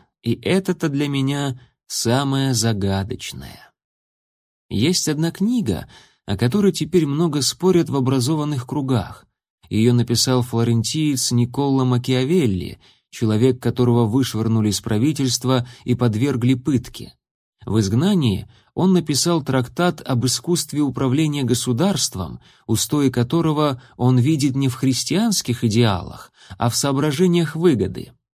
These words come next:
По его мнению, самые успешные владыки правят скорее благодаря силе и страху, нежели благодаря согласию народа. Когда я только прочёл это сочинение,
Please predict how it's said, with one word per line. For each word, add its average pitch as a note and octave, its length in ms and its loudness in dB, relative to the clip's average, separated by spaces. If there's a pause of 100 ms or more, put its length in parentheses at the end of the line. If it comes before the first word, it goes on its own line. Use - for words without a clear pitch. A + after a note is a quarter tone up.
(360)
По G2 80 -4
его G#2 220 2
мнению, C3 580 2 (280)
самые D#3 380 0
успешные C#3 600 0
владыки B2+ 680 0 (360)
правят F#3+ 360 2
скорее E3+ 560 4
благодаря C3 640 2
силе E3 400 0
и D#3 140 -4
страху, C3+ 720 -2 (240)
нежели A#2+ 420 4
благодаря A#2 540 4
согласию A#2+ 600 2
народа. B2 600 -2 (520)
Когда G#2+ 340 0
я G#2+ 60 0
только G#2+ 300 -2
прочёл B2+ 480 -2
это F#2+ 140 -2
сочинение, F#2+ 760 -4